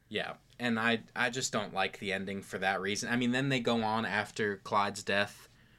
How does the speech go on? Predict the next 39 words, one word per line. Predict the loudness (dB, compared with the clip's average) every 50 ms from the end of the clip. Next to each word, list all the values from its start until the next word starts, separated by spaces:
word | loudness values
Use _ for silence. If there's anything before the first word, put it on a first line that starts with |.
| -20 -4 _
by | 4 6 6 6 6 4 2
s-, | 0 -4 -8 -10 -12 -14
presumably | -12 -10 -8 -6 -4 -4 -2 -2 -2 -2 -2 -2 -2 -2
his | -2 -4 -4
own | -2 -2 -2 -4 -4
hand | -4 -2 -2 -2 -2 -2 -4 -4 -6 -6
in | -6 -4
their | -2 0 0 0 0
eyes. | 0 0 -2 -2 -2 -2 -4 -6 -8 -12 -20 -20 -20 -20 _ _
They | -2 -2
show | 0 2 2 2 4 2 0
Nick | 0 -2 -2 -4 -4 -6
is | -8 -8 -6 -4
at | -2 0 0 0 -2 -6 _
the | -6 -4 -2 -2 -2 -4 -6 -6 -10 _ -12
cello | -4 -2 -2 0 0 0 0 0
recital, | 0 -2 -2 0 0 0 2 2 0 -2 -4 -6 -10 _
and | -2 -2 0 0
I | 0 0 0 0
don't, | 0 0 0 0 -2 -4 -8 -14 -20 _ _ 0
I | 2 4
don't | 4 4 2 2
get | 2 0 0 0 -2
the | -2
sense | -2 0 2 2 0 0 0 0
of, | 0 0 0 2
like, | 2 2 4 2 0 -2 -4 -4
"Oh, | -2 0 0 0
his | 0 -2 -4 -6 -4 -2
life | -2 0 0 -2 -2 -4
has | -6 -6
changed, | -6 -6 -4 -2 -2 -2 -2 -4 -6 -8 -8
he's | -6 -6 -6 -6 -4
learned | -4 -2 -2 -2 -4 -4
something, | -4 -4 -4 -4 -6 -8 -8 -6
he's | -6 -6 -4 -4
a | -6
new | -6 -4 -4
man." | -4 -4 -4 -4 -4 -6 -8